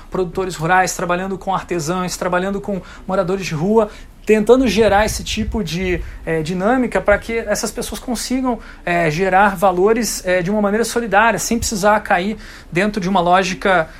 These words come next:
é, de exploração do trabalho e usando ferramentas digitais para, é, criar moedas digitais, criar alternativas, coisas que hoje às vezes são discutidas com blockchain,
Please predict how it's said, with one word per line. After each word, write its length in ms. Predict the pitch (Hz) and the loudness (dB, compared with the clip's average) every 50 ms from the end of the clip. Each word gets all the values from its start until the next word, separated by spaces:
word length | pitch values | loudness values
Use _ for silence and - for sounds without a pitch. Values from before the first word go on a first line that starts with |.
| - - | -18 -4
é, 640 | - 165 165 165 160 160 156 156 151 147 147 143 143 147 | 0 2 4 4 4 4 2 0 0 -2 -2 -4 -4 -6
de 100 | 147 151 | -6 -6
exploração 560 | 185 - - - 208 196 180 - - - 208 202 | -6 -4 2 2 4 4 4 4 2 -2 -2 -2
do 60 | 196 | -2
trabalho 540 | - 185 165 165 170 202 240 247 233 202 - - - - - | -2 -2 0 2 4 4 4 2 0 -4 -8 -12 -18 -12 -4
e 220 | - 220 277 294 277 - - - | -2 -2 -2 -2 -4 -10 -8 -6
usando 400 | 220 196 160 185 196 208 208 233 | -4 -2 0 2 2 2 0 -2
ferramentas 540 | - - 202 196 202 180 185 190 - 208 165 | -4 -2 -2 -2 -2 -2 -4 -6 -4 -6 -6
digitais 540 | 165 190 202 - - 190 - - 196 - - | -4 -6 -8 0 0 2 2 2 0 -4 -4
para, 560 | - 202 185 196 220 233 233 220 202 175 151 - - - - - | -2 2 2 4 4 4 2 2 0 -4 -4 -12 -20 -20 -20 -10
é, 320 | - 170 165 160 156 151 156 | -8 -6 -4 -4 -4 -6 -6
criar 320 | - - 170 170 175 175 | -6 -6 -2 0 0 0
moedas 380 | 175 165 165 175 185 180 180 160 | 0 2 2 2 2 2 0 -2
digitais, 580 | 151 143 151 143 - - 160 165 160 160 - | -4 -4 -6 -8 -4 -2 0 0 0 -2 -4
criar 400 | - - 160 165 160 170 160 - - - - - | -8 -4 0 2 2 2 0 -2 -8 -12 -8 -2
alternativas, 840 | - 156 156 - 175 165 170 156 - - - 185 175 170 170 165 - | -2 -2 -2 -2 -6 -6 -8 -8 -8 -8 -10 -8 -6 -4 -4 -6 -4
coisas 320 | - 185 190 180 175 160 | -4 -4 -4 -2 -4 -6
que 280 | - - 190 175 156 156 - - - - - | -6 -4 -4 -4 -4 -6 -10 -14 -12 -6 -4
hoje 240 | 175 180 165 180 | -4 -4 -4 -4
às 60 | 165 143 | -6 -4
vezes 180 | 175 175 170 | -4 -6 -4
são 100 | - 180 | -6 -10
discutidas 380 | 165 - - - - 196 175 165 | -10 -10 -12 -10 -8 -8 -8 -8
com 140 | - 180 170 | -10 -12 -12
blockchain, 720 | 156 - 190 185 190 - - - 196 196 214 226 190 - | -10 -8 -8 -10 -10 -12 -10 -10 -8 -6 -6 -8 -10 -10